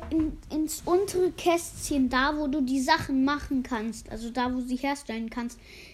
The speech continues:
In, da sind so vier Kästchen und ein Pfeil, wo, äh, so ein Kästchen hin ist. Da tust du ins untere Kästchen,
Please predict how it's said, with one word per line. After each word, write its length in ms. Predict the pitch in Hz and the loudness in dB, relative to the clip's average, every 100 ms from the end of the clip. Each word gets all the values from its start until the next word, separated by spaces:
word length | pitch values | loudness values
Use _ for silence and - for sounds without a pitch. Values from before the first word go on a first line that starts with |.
| - | -2
In, 260 | 302 294 - - | 0 0 -4 -6
da 260 | 254 285 302 | 0 0 0
sind 160 | 311 | -2
so 80 | 311 | -4
vier 220 | - 294 | 0 0
Kästchen 720 | 269 - 294 311 - - 359 392 - - - | 0 -2 -2 -2 -8 0 0 0 -4 -14 -4
und 160 | 269 | -2
ein 140 | 262 254 | 0 -2
Pfeil, 800 | - - 254 277 311 330 339 269 | -2 2 2 4 0 0 0 0
wo, 320 | 294 294 294 - - - - | 0 0 -2 -10 -20 -20 -4
äh, 180 | 269 269 226 - - | 0 2 0 -6 -10
so 160 | 254 262 | -4 0
ein 80 | 269 | 0
Kästchen 480 | 269 277 - 254 247 | 0 -8 -6 -4 -2
hin 220 | 247 233 | -2 -4
ist. 140 | - - - | -8 -6 -4
Da 120 | - 285 | -2 -2
tust 420 | - 370 370 - | 4 4 4 -2
du 80 | 311 | -2
ins 160 | 294 | -2
untere 500 | - 349 392 330 302 | -2 0 0 -4 -6
Kästchen, 920 | - 320 302 - - - 233 233 320 | -4 -4 -4 -8 -16 -10 -6 -4 -4